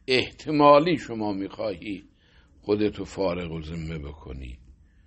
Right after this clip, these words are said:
این درست نیست. این دلیل مرحوم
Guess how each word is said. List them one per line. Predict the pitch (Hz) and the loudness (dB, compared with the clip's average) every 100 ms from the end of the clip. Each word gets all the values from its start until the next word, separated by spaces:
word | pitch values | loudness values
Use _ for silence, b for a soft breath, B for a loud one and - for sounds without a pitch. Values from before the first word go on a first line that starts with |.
| _ _ _ _ - | _ _ _ _ -10
این | 90 104 - | -8 -8 -8
درست | 87 90 104 120 - - | -8 -6 -6 -8 -12 -12
نیست. | 78 69 67 - - _ | -10 -12 -12 -20 -20 _
این | 185 196 156 | -6 -6 -2
دلیل | 120 107 139 165 160 | 0 2 2 2 0
مرحوم | 135 107 92 123 147 151 151 | 0 -4 -6 -6 -2 2 2